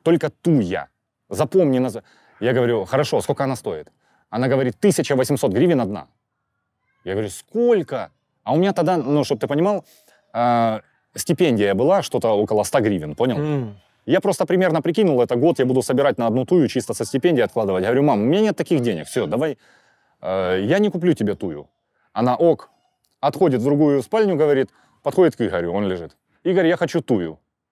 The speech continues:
Speaker 1: Он говорит: "Что такое туя?" Тоже. Она: "Идиоты", говорит, и объясняет то же самое, понял? Тут же говорит: "Ты что, не слушал, когда я Саше объяснял?" И тут вырывается фраза, которая злополучная фраза у нее.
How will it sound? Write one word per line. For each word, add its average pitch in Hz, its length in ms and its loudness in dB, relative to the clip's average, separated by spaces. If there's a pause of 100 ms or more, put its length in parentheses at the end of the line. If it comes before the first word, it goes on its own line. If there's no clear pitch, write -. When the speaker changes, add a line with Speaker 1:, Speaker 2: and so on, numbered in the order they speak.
(540)
Speaker 1:
Он 107 100 -8
говорит: 104 220 -2
"Что - 100 -4
такое 120 300 2
туя?" 76 320 -12 (260)
Тоже. 80 280 -10 (360)
Она: 170 340 0 (800)
"Идиоты", 123 480 0
говорит, 90 300 -2
и 147 40 0
объясняет 175 560 0
то 160 100 2
же 147 120 0
самое, 113 440 0
понял? 139 340 0
Тут 117 220 0
же 98 80 2
говорит: 104 240 0
"Ты 143 60 0
что, 151 120 -2
не 147 100 2
слушал, 156 360 2
когда 147 180 2
я 156 80 2
Саше 196 240 -2
объяснял?" 87 400 -4 (340)
И 185 120 2
тут 262 220 0
вырывается 185 600 0
фраза, 175 400 0
которая 147 320 0
злополучная 147 840 0
фраза 117 380 0
у 95 140 -6
нее. 101 340 -4